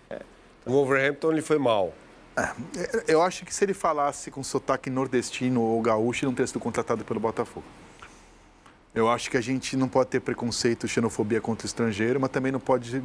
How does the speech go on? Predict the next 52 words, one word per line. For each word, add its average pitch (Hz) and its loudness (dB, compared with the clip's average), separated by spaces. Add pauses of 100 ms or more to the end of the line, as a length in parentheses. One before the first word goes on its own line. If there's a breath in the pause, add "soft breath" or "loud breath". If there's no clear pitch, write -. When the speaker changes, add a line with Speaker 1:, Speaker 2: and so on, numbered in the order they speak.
(180)
Speaker 3:
porque 143 2
de 117 -10
fora 135 0
tem 135 -8
que - -14
ser, 139 -2
porque - -6
é - 4
melhor. 123 0 (380 loud breath)
Eu 123 4
acho 131 0
que, - -20 (320 loud breath)
por 147 4
isso 156 0
que 220 2
eu 196 6
não 175 0
gosto 156 4
de - -14
falar 143 2
nacionalidade. 139 0
O - -4
cara 202 4
pode 208 0
ser, 185 0
ga-, 156 -8
por 175 -2
exemplo, 135 0
o - 2
Tite 208 2
é 185 0
gaúcho, 156 0
o - -6
Celso 165 -2
Roth 151 2
é 156 2
gaúcho, 117 2
eles 107 -4
são 117 -4
iguais? 113 -2 (760 loud breath)
Speaker 1:
O 277 2
Celso 269 2
Roth 208 2
foi 226 4
vice-campeão 160 0
da 151 2
Libertadores. 127 0
Speaker 3:
Foi - 0
campeão, 247 2
Speaker 2:
Foi 180 4
campeão. 202 4
Speaker 3:
depois. 214 0